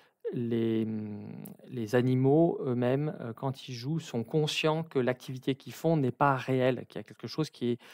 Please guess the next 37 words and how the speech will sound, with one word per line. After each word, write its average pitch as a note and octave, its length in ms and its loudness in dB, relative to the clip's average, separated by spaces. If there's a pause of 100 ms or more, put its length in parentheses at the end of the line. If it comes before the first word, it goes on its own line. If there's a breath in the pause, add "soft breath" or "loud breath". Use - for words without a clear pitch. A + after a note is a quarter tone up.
(240 loud breath)
heu, G#2+ 280 -6
qui - 140 -12
tient C#3+ 300 2
de, A#2 220 -2
du, G#2+ 240 -8
du A2+ 120 -12
jeu B2 140 0
de A#2+ 60 -4
rôle. G#2+ 220 -2 (100)
Voilà. - 180 -16 (140)
Ça, C3+ 100 0
c'est, A2+ 280 -4 (480 soft breath)
heu, G#2+ 300 -6
un C#3 160 4
des C3+ 100 6
points, C#3 200 -2
je C3+ 100 -8
pense, B2+ 200 -10
que, G#2+ 360 -10
à A#2+ 100 -2
retenir. - 400 -2 (1040 loud breath)
Et C#3 60 2
si - 140 2
vous C#3 100 6
avez D#3 140 10
retenu E3 320 6
ça, D#3 520 4
je B2 160 -6
vous C3+ 100 -6
propose D3+ 640 0
de B2 200 -2
passer, D3 600 0
hem, A2+ 520 -4 (480 loud breath)
à B2 100 2
une A#2+ 80 4
petite D#3 260 -2
activité. C#3+ 600 2